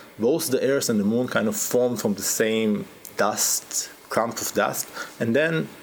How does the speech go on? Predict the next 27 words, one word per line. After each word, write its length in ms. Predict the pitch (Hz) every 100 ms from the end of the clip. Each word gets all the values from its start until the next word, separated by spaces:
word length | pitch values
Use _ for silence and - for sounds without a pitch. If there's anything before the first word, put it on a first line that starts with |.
| -
together 400 | 120 156 160 143
each 180 | 139 -
one 140 | 139
of 80 | 131
them 120 | 120
actually 260 | 113 - 113
accreted 320 | - 151 117
more 160 | 120
and 60 | 120
more 100 | 120
material 360 | 120 - 160 143
and 140 | 110
they 100 | 107
grew 200 | 104 143
together. 500 | - 104 113 87 76 - - - -
And 180 | - 107
the 40 | 107
final 420 | 165 208 208 151
one, 420 | 113 113 117 117
or 320 | 113 101 98
the 220 | 95 92 -
kind 180 | 104
of 80 | 101
most 320 | 113 131 -
recent 340 | 131 156 135 156
from 180 | - 90
the 260 | 92 87